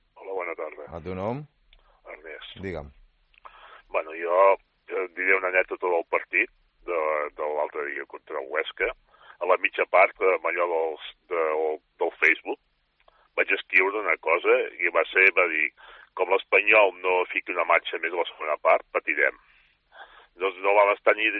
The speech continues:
Speaker 1: ni, ni cinc minuts que el Huesca ja ens va marcar l'empat. I, bueno, després el que va ficar la marxa més va ser el Huesca, ho vam veure tothom.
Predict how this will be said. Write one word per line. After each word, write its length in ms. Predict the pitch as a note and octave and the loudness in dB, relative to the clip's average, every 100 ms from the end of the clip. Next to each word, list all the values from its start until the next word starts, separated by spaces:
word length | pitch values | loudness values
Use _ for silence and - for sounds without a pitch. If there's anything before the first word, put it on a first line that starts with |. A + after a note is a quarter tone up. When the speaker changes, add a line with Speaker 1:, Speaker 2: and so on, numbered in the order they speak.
| F#2+ | -4
Speaker 1:
ni, 180 | F2+ F2 | -4 -2
ni 120 | F2 F2 - | -4 -6 -4
cinc 140 | A#2 | -2
minuts 360 | G2 F2+ A2+ - - | -2 -2 -4 -4 -4
que 80 | F#2+ | -4
el 120 | D#2+ | 0
Huesca 280 | F#2 - G2 | -2 0 0
ja 60 | F#2+ | 0
ens 120 | E2+ | 2
va 100 | E2+ E2+ | 0 0
marcar 240 | - E2 | -2 0
l'empat. 400 | D2+ C2+ B1+ B1+ _ _ _ | 0 -2 -6 -6 _ _ _
I, 420 | G#1+ - D#2 D2+ C#2+ | -18 -10 -8 -6 -4
bueno, 240 | C#2+ B1+ D2+ | -6 -6 -14
després 260 | - E2 | -8 -6
el 80 | F2 | -4
que 160 | - F2+ | 2 2
va 80 | |
ficar 200 | E2 E2+ | 2 0
la 120 | E2 D2+ | 0 2
marxa 320 | D#2 - D2+ D2 | -2 -2 -6 -4
més 120 | E2+ | -4
va 80 | F2+ | -4
ser 140 | D#2 | -4
el 80 | C#2 | -10
Huesca, 320 | B1+ - - A#1+ _ | -12 -14 -14 -20 _
ho 100 | D#2+ | -4
vam 80 | D#2 | -4
veure 240 | C#2+ D2 D2 | -6 -12 -14
tothom. 260 | - B1 | -10 -12